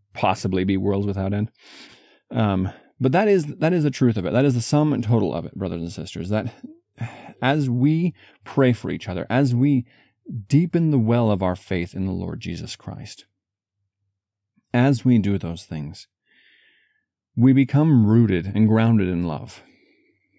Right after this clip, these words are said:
Not the whimsical lust or the whimsical love of the world of, "Oh, you guys, I love you guys so much," whatever. No, it's, it's actual Christ-like love for the individual. Love that surpasseth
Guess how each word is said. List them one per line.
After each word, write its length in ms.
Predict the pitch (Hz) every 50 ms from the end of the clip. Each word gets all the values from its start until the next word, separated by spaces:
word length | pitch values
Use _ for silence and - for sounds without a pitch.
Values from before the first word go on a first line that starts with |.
| - -
Not 220 | 139 139 139 139 240
the 380 | 208 170 131 135 131 123 113
whimsical 720 | 110 120 135 131 123 110 113 107 - - - 107 104 98
lust 360 | 95 98 85 95 - - -
or 80 | - 113
the 100 | 104 104
whimsical 560 | 104 123 127 123 113 110 - - - 104 101
love 240 | 95 95 101 107 101
of 120 | 104 98
the 120 | 98 101 98
world 420 | 95 95 92 90 87 90 92 95
of, 100 | 95 92 _ - - - - - -
"Oh, 180 | - 127 123 123
you 140 | 120 117
guys, 240 | 98 101 101 104 104
I 40 | 104
love 200 | 101 208 - 98
you 60 | 104
guys 200 | 98 - 98 - -
so 100 | - 98
much," 320 | 95 101 196 190 - -
whatever. 360 | - 127 135 135 123 110 110 - - - - - - - 349 359 320
No, 300 | 226 160 156 127 120 - -
it's, 260 | - 143 139 - - -
it's 180 | - 151 143 - -
actual 760 | 143 160 180 - - - 165 156 143 131 123 113 113 107 _ _ _ _ _ _
Christ-like 640 | - - 139 131 139 135 123 - - 117 104 95 92 _ -
love 600 | 104 104 110 104 87 67 - - - - - _ _ _ _ _
for 220 | _ - 131 127 123
the 120 | 104 98
individual. 720 | 90 95 87 80 80 82 76 - - - - - - - _ _ _ _ - - - - _ _ _ _ _ _ _ _ _ -
Love 500 | - 98 120 123 135 165 170 156 135 123
that 180 | 127 123 -
surpasseth 800 | 127 - - 107 - - 120 110 110 - - 101 90 101 - -